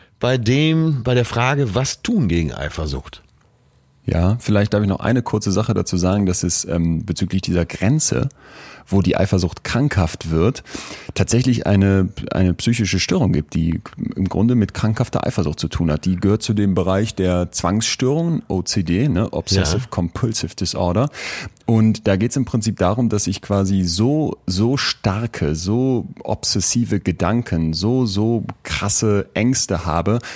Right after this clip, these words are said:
Speaker 2: und eben auch entsprechendes Verhalten zeige, beziehungsweise mich nicht mehr so verhalte, wie ich das normalerweise von mir kenne,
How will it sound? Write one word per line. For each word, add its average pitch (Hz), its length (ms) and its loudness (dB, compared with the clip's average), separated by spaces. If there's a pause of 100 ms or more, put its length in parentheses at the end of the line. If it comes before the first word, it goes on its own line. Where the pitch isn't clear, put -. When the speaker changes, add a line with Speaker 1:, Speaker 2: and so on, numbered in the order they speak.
(160)
Speaker 2:
und 120 180 2
eben 120 100 4
auch 107 220 0
entsprechendes 107 500 0
Verhalten 95 400 2
zeige, 92 300 0
beziehungsweise 95 560 0
mich 90 180 2
nicht 117 200 0
mehr 92 100 2
so 90 120 0
verhalte, 90 380 0
wie 85 40 -4
ich 82 60 -2
das 85 160 -2
normalerweise 87 520 0
von 85 180 -2
mir 82 140 0
kenne, 110 400 2